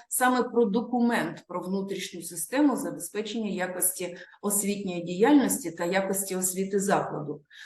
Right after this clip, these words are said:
Ви розробляєте його самостійно, відповідно до нормативної бази та напряму діяльності закладу.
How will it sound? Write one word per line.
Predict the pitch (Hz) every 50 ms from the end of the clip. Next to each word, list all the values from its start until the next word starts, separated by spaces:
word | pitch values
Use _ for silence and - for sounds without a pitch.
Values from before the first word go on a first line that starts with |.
| - - _
Ви | 190 190 269 320
розробляєте | 339 320 277 269 254 220 208 226 262 285 285 277 277 240
його | 226 226 226 220 247 233
самостійно, | - - 233 226 220 208 190 - - - - - 170 196 233 254 240 190 - - - - - _ -
відповідно | 170 180 180 180 - 202 196 185 - 196 240 233 226 208 185 - - - 175
до | 196 196
нормативної | 196 196 190 190 190 190 190 - 208 208 190 190 175 170 160 156 156
бази | 151 151 160 185 214 220 240 262 254 254 - - - _ -
та | 202 202
напряму | 190 190 190 196 196 190 220 214 214 214 214 208 208 -
діяльності | 180 165 180 170 165 170 160 156 156 156 160 160 - - - 165 156 - 139 - -
закладу. | 165 160 165 165 - - - 143 151 165 - - -